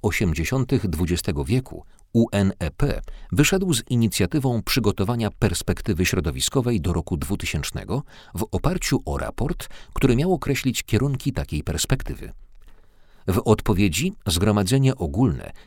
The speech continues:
dziewiętnastego grudnia tysiąc dziewięćset osiemdziesiątego trzeciego roku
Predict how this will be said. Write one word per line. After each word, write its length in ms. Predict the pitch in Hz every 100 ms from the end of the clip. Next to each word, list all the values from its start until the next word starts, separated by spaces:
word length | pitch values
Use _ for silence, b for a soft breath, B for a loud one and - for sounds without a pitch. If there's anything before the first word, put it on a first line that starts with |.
| b
dziewiętnastego 720 | 76 98 92 85 78 - 71
grudnia 440 | 69 92 76 98 160
tysiąc 360 | 123 117 92
dziewięćset 560 | 76 110 151 165 175 -
osiemdziesiątego 800 | 104 95 95 87 98 80 85 82
trzeciego 420 | - 85 - 69
roku 340 | 58 - 123